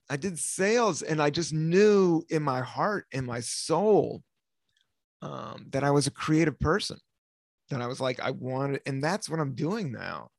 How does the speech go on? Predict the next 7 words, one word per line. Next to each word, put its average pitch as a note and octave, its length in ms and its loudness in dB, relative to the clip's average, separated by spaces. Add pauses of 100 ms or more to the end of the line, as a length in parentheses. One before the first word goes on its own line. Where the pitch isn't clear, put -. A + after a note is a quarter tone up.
(680)
And C#3 280 -2
even - 280 -2
though, D3 340 0
you E3 140 0
know, D3 140 0
the C3+ 100 -6
money's D3 400 -2